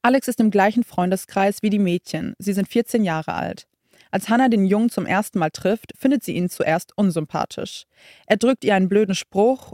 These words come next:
ohne dass sie davor jemals gesprochen haben. Aber sie unterdrückt das schlechte Bauchgefühl, weil sie sieht, wie glücklich Jana in seiner Nähe wirkt. Schon früh hat Hannah das Gefühl, dass Alex mehr von ihrer besten Freundin möchte.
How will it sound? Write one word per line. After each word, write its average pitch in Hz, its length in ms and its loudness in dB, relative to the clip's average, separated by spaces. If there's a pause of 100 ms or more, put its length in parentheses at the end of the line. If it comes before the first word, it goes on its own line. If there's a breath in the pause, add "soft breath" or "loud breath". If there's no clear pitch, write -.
ohne 226 220 2
dass 175 160 -2
sie 190 80 -2
davor 175 260 -4
jemals 170 560 -2
gesprochen - 480 -6
haben. 156 300 -6 (240)
Aber 233 280 4
sie 226 140 2
unterdrückt 202 720 0
das 196 160 0
schlechte 202 280 -2
Bauchgefühl, 196 800 0
weil 196 160 2
sie 175 120 -2
sieht, 196 340 -2
wie 220 120 0
glücklich 190 400 -2
Jana 170 400 -2
in 202 100 0
seiner 214 220 2
Nähe 156 320 0
wirkt. - 440 -8 (600)
Schon 220 180 0
früh 277 300 0
hat 233 180 0
Hannah 208 160 2
das 190 180 -2
Gefühl, 196 520 -2
dass 190 180 -2
Alex 220 340 -2
mehr 233 220 4
von - 140 -6
ihrer 170 200 0
besten 190 300 -4
Freundin 170 400 -2
möchte. 165 460 -4